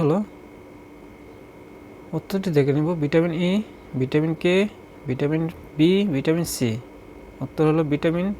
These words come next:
কে। তারপরে প্রশ্ন, মানুষের শরীরে রক্তের গতিবেগ ঘন্টায় কত মাইল? অপশন সাত মাইল নাকি আট মাইল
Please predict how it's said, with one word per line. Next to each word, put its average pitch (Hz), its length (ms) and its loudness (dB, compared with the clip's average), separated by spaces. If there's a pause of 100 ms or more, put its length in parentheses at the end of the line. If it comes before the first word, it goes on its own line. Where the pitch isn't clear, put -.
(160)
কে। 170 140 6 (1500)
তারপরে 127 380 0
প্রশ্ন, 127 220 -6 (1080)
মানুষের 180 400 2
শরীরে 185 340 0 (220)
রক্তের 170 480 0 (480)
গতিবেগ 165 420 4 (140)
ঘন্টায় 147 360 2
কত 160 160 0
মাইল? 117 260 0 (1800)
অপশন 135 340 2 (340)
সাত 156 200 0 (100)
মাইল 190 180 2 (920)
নাকি 139 180 0 (100)
আট 151 180 -2
মাইল 190 160 4